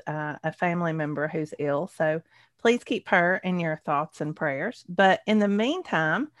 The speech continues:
I have some fun guest coaches coming on the show with us. So today I have Tammy Helfrich. Tammy, you wanna introduce yourself to our,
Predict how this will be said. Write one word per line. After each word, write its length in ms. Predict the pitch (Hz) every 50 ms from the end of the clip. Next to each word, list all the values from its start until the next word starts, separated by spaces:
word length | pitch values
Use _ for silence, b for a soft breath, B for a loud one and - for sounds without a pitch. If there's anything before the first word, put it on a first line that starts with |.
| B B B B B
I 160 | - 180 220
have 460 | 254 - 233 196 190 196 202 220 226 - _
some 500 | - - - 196 190 185 180 180 180 175 -
fun 420 | - - 233 262 302 320 330 320
guest 340 | 277 262 277 339 - - -
coaches 540 | - 208 190 190 - - 226 240 254 - - _ _
coming 440 | - 196 175 185 196 208 240 233
on 280 | - 185 180 185 202 208
the 80 | 220 226
show 300 | - - 294 415 415 349
with 160 | 220 160 147
us. 320 | 127 - - - - - b b b b b b
So 220 | _ - 220 208
today 580 | 208 - 226 196 208 202 190 196 214 262 294 - -
I 80 | 208 214
have 280 | - 214 190 185 180
Tammy 360 | - - 180 175 185 220 269
Helfrich. 600 | - 349 381 427 - _ 214 147 - - - - - - _ _ _ _ _ _ _ _ _ _ _
Tammy, 280 | 233 220 226 254 311
you 60 | 381 330
wanna 160 | 269 247 240
introduce 520 | - 208 220 220 208 214 214 226 - -
yourself 400 | 330 302 - 311 277 277 302 - -
to 140 | 311 269
our, 320 | 254 247 240 240 247 -